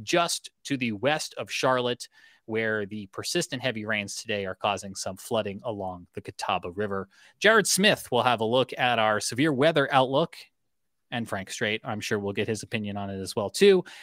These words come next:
after tonight's interview, because we had a severe, uh, risk today, and we're in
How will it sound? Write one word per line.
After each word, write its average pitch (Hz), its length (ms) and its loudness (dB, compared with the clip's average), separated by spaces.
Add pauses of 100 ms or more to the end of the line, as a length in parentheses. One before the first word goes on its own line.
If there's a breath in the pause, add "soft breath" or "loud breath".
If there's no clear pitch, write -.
(120 loud breath)
after 131 300 4
tonight's 117 400 0
interview, 120 460 -2
because 101 640 0
we 110 80 -6
had 110 140 2
a 101 40 -2
severe, 131 560 2 (480 soft breath)
uh, 101 80 -2
risk 156 340 0
today, 156 640 4
and 117 240 0
we're 107 180 0
in 120 280 -2